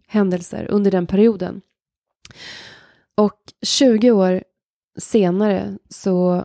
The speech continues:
går min mamma ut i hagen en morgon för att ge hästarna mat.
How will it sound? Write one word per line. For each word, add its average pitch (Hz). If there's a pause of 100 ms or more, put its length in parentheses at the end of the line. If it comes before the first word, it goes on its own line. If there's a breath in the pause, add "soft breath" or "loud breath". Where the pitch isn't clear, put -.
(140)
går 185
min 180
mamma 175
ut 170
i 180
hagen 190
en 190
morgon 185 (800)
för 190
att - (200)
ge 190
hästarna 196
mat. -